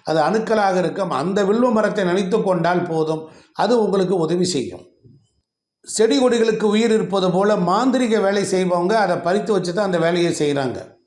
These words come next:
தர்பை புல்லை பத்தி நான் நிறைய விஷயங்கள் ஆராய்ச்சி பண்ணியிருக்கேன், அதை வெளியில சொல்ல முடியாது. பல விஷயங்கள் சொல்லியிருக்கிறான். பிரபஞ்சம் எனக்கு கொடுத்த கிஃப்ட். அந்த தர்பை புல்லை பயன்படுத்தி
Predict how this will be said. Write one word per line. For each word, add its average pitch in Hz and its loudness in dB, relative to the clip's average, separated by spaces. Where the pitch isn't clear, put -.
தர்பை 202 2
புல்லை 233 4
பத்தி 214 0
நான் 190 0
நிறைய 220 2
விஷயங்கள் 196 0
ஆராய்ச்சி 185 0
பண்ணியிருக்கேன், 156 -4
அதை 139 0
வெளியில 196 0
சொல்ல 180 0
முடியாது. - -6
பல 170 2
விஷயங்கள் 214 2
சொல்லியிருக்கிறான். 185 -2
பிரபஞ்சம் 196 2
எனக்கு 170 0
கொடுத்த 185 0
கிஃப்ட். - -4
அந்த 196 0
தர்பை 202 2
புல்லை 247 2
பயன்படுத்தி 202 0